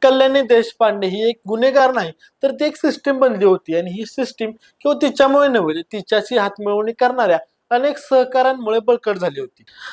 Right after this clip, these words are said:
आणि आपण जेव्हा हे प्रकरण पाहतो तेव्हा लक्षात येतं की गुन्हेगारी केवळ रस्त्यावरती थांबलेली नाही, ती याच्या तंत्रज्ञानाशी, कॉर्पोरेट संस्कृतीची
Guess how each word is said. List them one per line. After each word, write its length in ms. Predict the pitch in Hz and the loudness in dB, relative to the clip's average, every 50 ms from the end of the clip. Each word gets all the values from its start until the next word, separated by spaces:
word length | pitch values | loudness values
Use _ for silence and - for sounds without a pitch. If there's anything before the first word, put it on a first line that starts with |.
| - - | -6 0
आणि 160 | 226 240 254 285 | 2 4 4 6
आपण 440 | 277 262 254 - - 302 311 311 | 4 4 2 2 2 4 4 6
जेव्हा 380 | 294 285 285 269 262 254 262 254 | 6 6 6 6 6 6 4 4
हे 160 | 220 226 254 254 | 6 4 4 4
प्रकरण 480 | - 247 240 226 - 220 214 226 226 226 | 4 2 2 4 4 4 4 4 4 2
पाहतो 340 | - 214 208 185 - 147 | 2 2 2 2 0 -2
तेव्हा 260 | 156 - 156 214 226 233 | -2 0 0 2 4 4
लक्षात 380 | 247 240 226 - - - 262 | 4 2 2 2 2 4 4
येतं 240 | 254 220 175 180 190 190 - - _ _ _ - | 4 2 2 0 -2 -2 -4 -14 _ _ _ -2
की 80 | 277 269 | -2 -2
गुन्हेगारी 640 | 226 220 262 269 254 262 285 294 285 294 269 277 294 285 - | 0 2 2 2 4 4 4 4 4 4 4 4 2 2 2
केवळ 300 | 285 269 269 269 262 247 | 2 4 6 6 4 4
रस्त्यावरती 500 | 214 - - - 240 233 226 233 240 208 | 2 0 2 2 4 4 2 2 0 0
थांबलेली 340 | 226 214 190 180 175 175 | 0 2 2 2 2 0
नाही, 120 | 170 143 - _ _ _ _ _ _ _ - | -2 -4 -8 _ _ _ _ _ _ _ -2
ती 60 | 240 | 2
याच्या 300 | 262 262 247 262 269 269 269 269 | 4 4 4 4 2 2 4 2
तंत्रज्ञानाशी, 800 | 277 254 214 - 233 240 226 233 226 208 190 180 - - 202 196 196 | 2 2 4 4 4 4 4 2 2 2 0 -2 -4 -4 -6 -4 0
कॉर्पोरेट 400 | - 202 202 196 202 208 208 202 | 2 2 2 2 2 0 0 0
संस्कृतीची 680 | - 247 240 226 - - 311 285 247 254 202 - - 185 | 0 -2 -2 -2 -2 -4 -6 -4 -4 -6 -8 -8 -10 -12